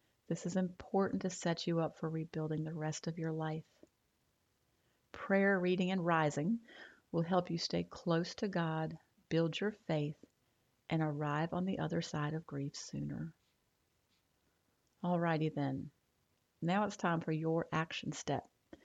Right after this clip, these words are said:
Remember, these actions you take, they're gonna determine your destination. We're gonna call them journey works because this is your journey,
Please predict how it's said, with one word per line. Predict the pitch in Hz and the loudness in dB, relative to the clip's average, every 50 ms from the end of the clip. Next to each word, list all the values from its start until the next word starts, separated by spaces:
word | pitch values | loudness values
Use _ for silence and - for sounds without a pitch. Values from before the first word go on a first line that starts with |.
| - - - _ _ _ | -20 -20 -20 _ _ _
Remember, | 180 180 190 202 220 226 226 | 2 4 4 4 4 4 4
these | 226 233 233 226 - - | 6 6 6 6 4 2
actions | - 180 190 - - - 175 160 170 170 165 | 2 2 2 2 -2 -4 -2 0 0 -2 -2
you | - 160 | -4 -6
take, | 170 - - 156 - 147 - - - - - _ _ _ _ _ _ _ _ _ _ _ _ 196 | -6 -2 0 0 0 0 0 -4 -14 -18 -18 _ _ _ _ _ _ _ _ _ _ _ _ -2
they're | 185 190 | 0 0
gonna | 202 214 214 196 | 2 0 0 0
determine | 190 180 180 - - - 180 185 185 190 190 | 0 0 0 -2 0 2 2 2 4 2 2
your | 202 196 175 | 2 0 0
destination. | 160 143 156 - - - 170 165 165 165 160 160 - - 170 165 160 - - _ _ _ _ _ _ _ - _ _ _ _ _ _ _ _ _ _ _ _ _ _ _ _ _ _ _ _ _ _ _ _ | -2 -2 -4 -4 -4 -4 -2 -2 0 0 -2 -2 -2 -2 -2 -2 -4 -4 -8 _ _ _ _ _ _ _ -20 _ _ _ _ _ _ _ _ _ _ _ _ _ _ _ _ _ _ _ _ _ _ _ _
We're | 220 226 269 | 8 8 10
gonna | 285 277 254 | 10 6 6
call | 254 - - 202 185 185 180 | 4 2 4 6 6 6 6
them | 175 175 170 170 165 165 - - - - - - _ 180 | 6 4 4 4 2 0 -4 -8 -12 -14 -18 -20 _ -4
journey | - - 170 170 165 165 160 | 0 0 2 2 2 0 -2
works | 160 151 147 151 - - _ - - - - | 0 0 0 -2 -2 -6 _ -12 -12 -12 -4
because | - 170 175 - 196 180 175 - | -4 -4 -2 2 0 0 2 2
this | 170 170 - 196 | -2 0 2 0
is | 196 190 - | 0 4 4
your | 233 254 254 | 4 4 4
journey, | - - 156 143 139 135 143 160 180 196 | 2 0 0 0 0 0 -2 -2 -4 -4